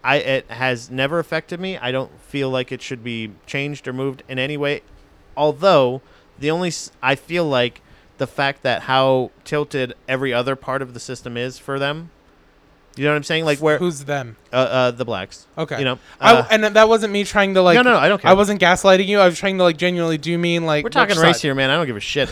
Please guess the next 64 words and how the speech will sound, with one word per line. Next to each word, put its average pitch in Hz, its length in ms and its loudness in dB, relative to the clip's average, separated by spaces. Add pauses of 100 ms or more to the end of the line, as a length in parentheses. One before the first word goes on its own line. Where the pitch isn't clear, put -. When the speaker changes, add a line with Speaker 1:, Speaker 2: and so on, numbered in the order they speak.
(120)
Speaker 1:
I 240 60 8
get 151 100 2
my 233 80 8
hands 143 240 6
dirty 107 240 -2
here. 101 360 -2
Speaker 2:
<laughs> 180 140 -6 (280)
Speaker 1:
But, 143 180 2
like, 143 240 0 (160)
uh, 131 400 6 (480)
the 139 100 -10
fact 185 240 -2
that, 143 160 0
like, 139 160 -2
we 151 80 -2
have 156 160 2
affirmative 139 400 -4
action 143 340 0
and, 131 220 -6
like, 127 240 -4
it, 143 160 -2 (180)
it 156 200 0
only 175 240 2
applies 147 340 0
for, 139 120 -8
like, 127 180 -4
the 127 100 -2
Speaker 2:
Can - 80 -18 (140)
I, - 20 -20
Speaker 1:
professional 151 640 2
world. 127 400 4
Speaker 2:
can 190 80 4
I 180 120 2
ask - 260 0
you 220 80 -10
something? 226 260 -6
Speaker 1:
But 151 160 2
what? 120 220 -4
Speaker 2:
How 202 300 4
else 202 220 2
is 185 140 -4
anything 165 460 -4
tilted 156 460 -4
in 139 120 -6
their 127 160 -8
favor? 110 460 -14 (100)
Speaker 1:
No, 196 140 2
no, 190 80 6
Speaker 2:
In 143 60 0
Speaker 1:
I'm 156 60 -2
Speaker 2:
the 156 60 -4
Speaker 1:
saying 185 140 2
Speaker 2:
favor? 160 240 2
Speaker 1:
that 165 40 -14
not 170 220 0
tilted 180 380 -2
Speaker 2:
Oh, 175 100 4
Speaker 1:
away 170 160 6
from 180 120 4
Speaker 2:
away 185 120 8
Speaker 1:
them. 196 80 4
Speaker 2:
from - 80 -6
Speaker 1:
Like, 135 140 0
Speaker 2:
them. 120 160 -8